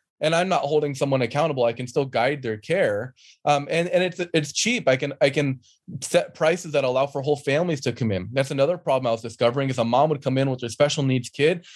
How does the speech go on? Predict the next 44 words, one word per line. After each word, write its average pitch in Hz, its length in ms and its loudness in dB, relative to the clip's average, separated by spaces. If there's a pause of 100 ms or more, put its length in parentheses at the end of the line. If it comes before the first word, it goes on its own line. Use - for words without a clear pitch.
(140)
Her 147 80 -2
special 151 300 0
needs 143 180 -6
kid 151 120 2
would 135 140 -4
only 214 220 2
get 196 220 -2
so 170 200 0
much 156 300 -4
better 143 420 2 (180)
because 147 260 2
the 135 60 -6
mom 151 280 0
is 120 80 -8
constantly 156 500 0
stressed 131 380 -2
out. 170 340 2 (260)
And 143 100 -2
so 147 140 4
her 185 160 0
stress 147 320 -2
would 139 80 -14
go 147 100 -6
back 147 300 2
on 139 80 0
her 120 100 -2
kid 196 260 2
and 139 120 0
we'd 131 120 -4
go 143 160 4
be 147 200 -2
in 143 60 -2
the 120 120 0
circle 156 480 -2
of 110 180 0
problems 131 380 0
coming 123 300 -2
back 123 240 2
over 120 200 0
and 113 100 0
over 104 180 0
and 95 100 -2
over 123 260 2
again. 95 340 -4